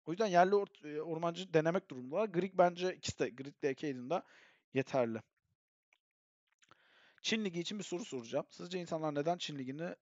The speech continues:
e, neden bu kadar fazla izleniyor? Diğer her ligin maçları biraz, biraz solo queue'dan farklıyken Çin Ligi tam anlamıyla solo queue gibi olmasından dolayı bence insanlar sadece solo queue izliyor.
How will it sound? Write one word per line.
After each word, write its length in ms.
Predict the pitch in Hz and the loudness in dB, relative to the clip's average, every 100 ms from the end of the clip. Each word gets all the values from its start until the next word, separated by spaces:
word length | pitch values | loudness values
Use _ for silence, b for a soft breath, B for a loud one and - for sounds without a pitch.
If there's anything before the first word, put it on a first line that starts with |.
| - | -12
e, 80 | 117 117 101 135 | -10 -10 -12 -6
neden 200 | 147 151 | -6 -4
bu 40 | |
kadar 200 | 151 127 | -4 -4
fazla 280 | 135 135 156 | -2 -2 -2
izleniyor? 340 | 143 131 104 | -4 -6 -6
Diğer 200 | 120 147 | 2 2
her 260 | 143 175 170 | 4 2 2
ligin 180 | 131 123 | -2 -6
maçları 360 | 135 - 135 | -8 -6 -6
biraz, 300 | 131 147 143 b b b _ | -4 -6 -8 b b b _
biraz 160 | 123 147 | -2 0
solo 240 | 139 131 | -2 -2
queue'dan 260 | - 135 131 | -2 -2 0
farklıyken 520 | 143 - 139 131 143 | -2 -4 -6 -8 -10
Çin 200 | - 143 | -8 -10
Ligi 140 | 143 | -8
tam 200 | 143 160 | -8 -4
anlamıyla 500 | 143 123 113 113 151 | -4 -2 -6 -4 -4
solo 260 | 175 139 139 | -4 -6 -8
queue 200 | - 143 | -8 -10
gibi 160 | 131 120 | -8 -6
olmasından 540 | 123 127 - 123 123 | -6 -8 -10 -10 -8
dolayı 180 | 104 107 | -10 -10
bence 220 | 104 104 | -12 -12
insanlar 280 | 104 104 104 | -14 -14 -14
sadece 300 | - 107 104 | -8 -8 -8
solo 260 | - 98 | -10 -10
queue 200 | 123 214 196 | -8 -6 -6
izliyor. 300 | 190 190 | -2 -2